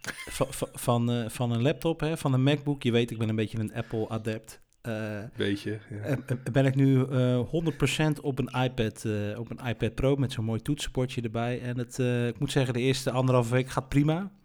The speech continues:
Speaker 1: Nog even wat
Speaker 2: Mhm.
Speaker 1: wennen her en der. En sommige programma's zijn toch iets anders dan op de, op de desktopversie, zeg maar.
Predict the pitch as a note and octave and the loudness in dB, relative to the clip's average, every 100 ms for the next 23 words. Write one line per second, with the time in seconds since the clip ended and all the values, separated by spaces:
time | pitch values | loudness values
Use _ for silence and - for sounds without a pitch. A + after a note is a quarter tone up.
0 | _ - _ _ G#2 G#2 G#2+ A2 A2+ C#3+ | _ -20 _ _ -8 -4 0 4 8 8
1 | D3 B2 B2+ B2 B2 B2 A#2+ G2 F#2 A2+ | 10 6 4 2 2 2 0 -4 -4 -2
2 | G#2+ G2+ - G#2 G#2+ G2+ - G2 - A2+ | -2 -4 -8 -6 -6 -8 -8 -6 -4 -4
3 | G2+ A2+ A2 G#2+ - G#2 F#2+ - G#2 G#2 | -4 -4 -4 -4 -6 -8 -8 -8 -8 -6
4 | G#2 G#2 - G#2 A#2 C3+ C3 C3 - A#2+ | -8 -8 -8 -2 0 0 -2 -6 -2 -2
5 | A2+ A2+ A2 A#2 A2 | 0 -2 -4 -6 -10